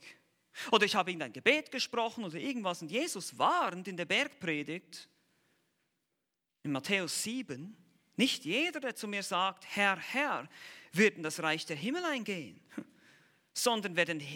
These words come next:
wenn der Willen meines Vaters im Himmel tut, seht ihr hier auch wieder der Gehorsam,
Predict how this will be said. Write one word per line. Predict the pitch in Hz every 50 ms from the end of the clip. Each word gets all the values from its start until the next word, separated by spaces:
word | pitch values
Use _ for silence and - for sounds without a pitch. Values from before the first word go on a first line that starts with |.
| -
wenn | - 185 180 -
der | 185 165 143 135 156
Willen | 240 320 339 330 302 233 202
meines | 196 185 170 160 165 -
Vaters | - - - - 226 262 311 349 359 - - 294 - -
im | 254 226
Himmel | 220 233 233 214
tut, | 185 - 240 262 220 175 - -
seht | 208 226 233
ihr | 262
hier | 214 190 190 180
auch | 202 -
wieder | 254 214 190
der | 151 143 139
Gehorsam, | 139 139 143 170 220 254 240 - - 156 135 127 156 208